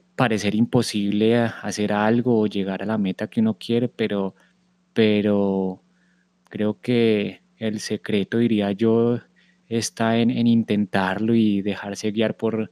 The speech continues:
el corazón, por, eh, porque sí, creo yo que el corazón nunca está equivocado y si uno tiene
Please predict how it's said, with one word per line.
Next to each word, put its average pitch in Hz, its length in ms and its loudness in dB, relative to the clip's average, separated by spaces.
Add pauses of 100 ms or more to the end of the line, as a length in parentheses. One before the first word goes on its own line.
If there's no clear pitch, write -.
(360)
el 107 220 -2
corazón, 107 760 0
por, 95 500 -8 (920)
eh, 95 400 -4
porque 107 320 -2
sí, 92 220 -6
creo 98 240 -2
yo 104 180 0
que - 100 -2
el 107 80 0
corazón 101 460 0
nunca 101 260 -2
está - 180 -4
equivocado 98 640 -2
y 98 100 -2
si 98 240 -6
uno 95 160 -4
tiene 107 440 0